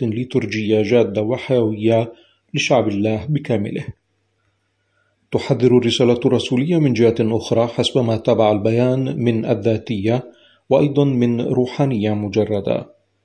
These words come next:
وختمت الدائرة الفاتيكانية أننا وأمام رغبة يسوع في جعلنا مشاركين في جسده وفي دمه، لا يمكننا إلا أن نقبل الدعوة التي يوجهها قداسة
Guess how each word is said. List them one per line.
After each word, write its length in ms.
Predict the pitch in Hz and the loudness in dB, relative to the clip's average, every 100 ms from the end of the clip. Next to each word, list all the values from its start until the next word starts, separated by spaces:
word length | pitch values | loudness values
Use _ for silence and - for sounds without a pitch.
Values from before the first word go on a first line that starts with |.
| _ _ _ | _ _ _
وختمت 640 | 117 113 131 120 113 110 117 | 0 0 0 0 0 -2 -2
الدائرة 400 | 107 131 117 - | 0 2 0 -2
الفاتيكانية 1000 | 113 110 107 110 - 113 107 107 120 131 | -2 -2 -2 -6 -2 0 0 0 0 0
أننا 340 | 117 117 117 127 | 0 0 0 2
وأمام 500 | 120 123 113 113 110 | 2 0 0 0 2
رغبة 400 | 113 98 101 113 | 0 0 -2 -2
يسوع 540 | 113 - - 113 117 117 | -2 -2 0 4 4 4
في 200 | - 110 | -2 -6
جعلنا 480 | 113 110 110 113 110 | -2 0 2 0 0
مشاركين 840 | 110 - 113 110 107 120 120 135 | -2 0 2 2 -2 -4 -2 -2
في 200 | - 113 | -4 -6
جسده 600 | 110 107 123 104 98 107 | -4 -2 -2 -2 -2 0
وفي 280 | 117 117 104 | 0 0 -2
دمه، 420 | 104 110 110 104 _ _ _ _ _ _ | -2 0 -2 -4 _ _ _ _ _ _
لا 120 | 131 127 | 2 4
يمكننا 560 | 131 127 147 139 135 | 2 2 2 2 0
إلا 340 | 127 127 120 127 | 0 0 0 2
أن 100 | 117 | 0
نقبل 360 | 120 110 113 | -2 0 2
الدعوة 600 | 110 98 113 104 110 120 | 2 2 2 2 2 2
التي 300 | 110 110 - | 0 -2 0
يوجهها 600 | 113 110 110 123 113 110 | 2 2 2 2 2 2
قداسة 500 | 110 - 110 113 - | 0 -4 -4 -4 -4